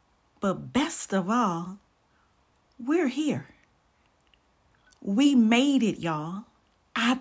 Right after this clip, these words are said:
thank God we made it. Some people did not make it to see another day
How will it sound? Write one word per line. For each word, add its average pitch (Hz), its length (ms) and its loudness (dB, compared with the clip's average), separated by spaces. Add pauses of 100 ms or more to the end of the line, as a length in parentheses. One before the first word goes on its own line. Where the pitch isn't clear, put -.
thank 185 400 -2
God 214 380 0
we 156 100 -6
made 156 340 -6
it. - 260 -12 (960)
Some 339 340 0
people 285 380 0
did 233 160 2
not 180 200 2
make 196 320 0
it 240 140 -6
to 208 120 -6
see 196 280 -4
another 170 380 -4
day 226 480 -2